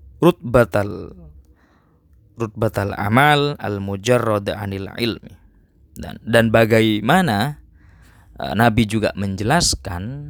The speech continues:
sebuah amal, sebuah perbuatan itu bisa dianggap nol, zero, kalau ti-,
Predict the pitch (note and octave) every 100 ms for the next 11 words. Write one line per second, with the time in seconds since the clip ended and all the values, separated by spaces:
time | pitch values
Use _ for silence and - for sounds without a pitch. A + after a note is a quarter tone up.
0 | D3 B2+ G2 F2+ F#2+ F#2+ F#2 - F2+ G#2
1 | C3+ C#3+ C#3+ - F2+ F2+ - F2+ E2+ F2+
2 | F2 - B2+ C3+ C#3 - A2+ - G#2+ A2+
3 | G#2 - - F2+ F2 F2+ F#2 - F#2 F#2
4 | F2 F2 - - - - - F#3+ A2 B2+
5 | C#3+ - G2+ A2+ D#3+ A2+ G#2 C#3+ - -
6 | - - _ F#2 F#2 - D#3